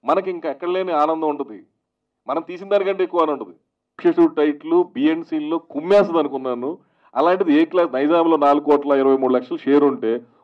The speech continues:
మూడు కోట్లు only మల్టీప్లెక్స్ షేర్ ఉంది. మిగతా మొత్తం పద్నాలుగు జిల్లాలు కలిపి కోటి రూపాయలు, కోటి పాతిక లక్షలు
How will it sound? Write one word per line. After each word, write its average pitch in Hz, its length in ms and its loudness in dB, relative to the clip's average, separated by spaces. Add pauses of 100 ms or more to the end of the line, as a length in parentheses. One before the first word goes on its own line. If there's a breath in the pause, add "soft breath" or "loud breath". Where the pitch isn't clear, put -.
(160)
మూడు 175 240 4
కోట్లు 202 380 4
only 233 240 4
మల్టీప్లెక్స్ 202 580 0
షేర్ 156 200 8
ఉంది. 92 160 -10 (540)
మిగతా 196 280 4 (680 soft breath)
మొత్తం - 400 2 (100)
పద్నాలుగు 196 440 2
జిల్లాలు 208 320 6
కలిపి 214 260 0 (540)
కోటి 196 220 6
రూపాయలు, 208 320 4
కోటి 190 180 4
పాతిక 190 240 4
లక్షలు 175 240 -4